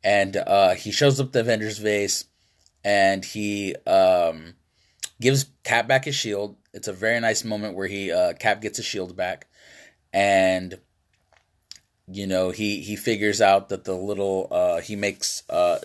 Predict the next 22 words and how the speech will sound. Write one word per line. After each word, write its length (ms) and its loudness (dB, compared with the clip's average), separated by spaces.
basically 480 2
a 40 2
G 200 -4
P 160 -2
S, 320 -2
uh, 340 2
a 60 -2
time 240 2
traveling 460 2
G 180 -8
P 180 -4
S 240 4
so 140 -4
they 100 -4
can 140 -12
figure 240 -2
out 80 0
where 120 0
they 100 -4
need 160 -6
to 40 -16
go. 240 -8